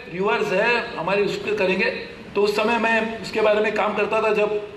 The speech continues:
हमारे गवर्नर साहब ने मुझे आशीर्वाद दिया था, अटल बिहारी वाजपेयी जी प्रधानमंत्री थे, तो नदियाँ जोड़ने का, लेकिन वो बात अलग बात है। लेकिन पानी को लेकर हम ये काम करेंगे तो नॉर्थ ईस्ट में भी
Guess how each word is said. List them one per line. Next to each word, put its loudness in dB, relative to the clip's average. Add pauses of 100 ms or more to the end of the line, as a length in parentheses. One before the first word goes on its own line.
(140)
हमारे 0
गवर्नर 4
साहब 2
ने 0
मुझे 2
आशीर्वाद 2
दिया 2
था, -2
अटल 2
बिहारी 4
वाजपेयी 2
जी 0
प्रधानमंत्री 0
थे, 2 (400)
तो -2
नदियाँ 2
जोड़ने 2
का, -6
लेकिन -2
वो 4
बात 2
अलग 2
बात 0
है। -16
लेकिन 4
पानी 0
को 2
लेकर 0 (420)
हम 0
ये 2
काम 0
करेंगे 2
तो 2
नॉर्थ 0
ईस्ट -4
में 0
भी -4